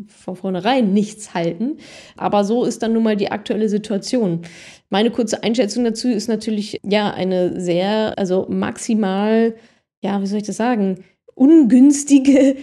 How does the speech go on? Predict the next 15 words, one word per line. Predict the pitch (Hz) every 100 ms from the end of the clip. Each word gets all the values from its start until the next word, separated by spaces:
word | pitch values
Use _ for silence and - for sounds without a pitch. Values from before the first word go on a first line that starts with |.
| -
<laughs> | -
ungesunde | 269 294 254 220 202 190 277 381 277 202 208
vor | - -
allem | 196 190
auch | 208 208
Situation, | 214 - 196 175 - 202 262 320 339 - - _
wenn | - 190 202
man | 247 -
an | 185
einer | - 214
Beziehung | 208 170 - 226 233
festhält, | - 233 233 - 220 220
festhalten | 220 220 233 220 202
muss, | 202 302 - - _ _
aufgrund | - 208 - 214 247 262